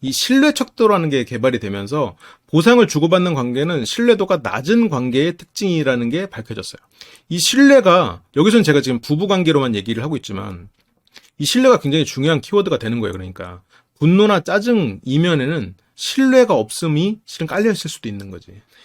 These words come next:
신뢰하는 사이에서는 서로에게 유리한 것을 추구하리라는 믿음이 있어요. 우리의 이익, 저 사람이 어떤 행동을 했을 때 "그래, 그건 우리의 이익에 합당한 일이겠지."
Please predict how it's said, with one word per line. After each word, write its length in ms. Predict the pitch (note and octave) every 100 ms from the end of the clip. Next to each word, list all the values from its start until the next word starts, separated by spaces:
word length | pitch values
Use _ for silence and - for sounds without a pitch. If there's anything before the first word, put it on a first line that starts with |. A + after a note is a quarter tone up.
| _
신뢰하는 600 | - A#3+ B3+ B3+ A#3+ A3
사이에서는 680 | G3 A3 G#3+ D#3+ F3+ E3+ F#2+ _
서로에게 600 | - - C#4+ D4 B3+ G#3+
유리한 460 | C#3 B2+ C#3 D3+ C3
것을 220 | A2+ A2+
추구하리라는 640 | - - E3+ C3+ A2+ A2+
믿음이 260 | G2+ G2 F2+
있어요. 240 | - F2 _ -
우리의 480 | C3 D#3 G#3 A#3 C3+
이익, 300 | G2 G2 F2+ _ - -
저 140 | - D#3+
사람이 240 | G#3 A3
어떤 260 | E3+ - F3
행동을 260 | G3+ G#3
했을 160 | E3 D3+
때 160 | F#3 F3
"그래, 180 | B3 A#3+
그건 200 | F#3+ D3
우리의 460 | C#3 A3 B3 A3+
이익에 580 | C#3+ C#3 D#3+ D3+ G3 A3+ _ _ _
합당한 480 | - - A3 G3+
일이겠지." 540 | C3+ A#2+ G#2 - G#2+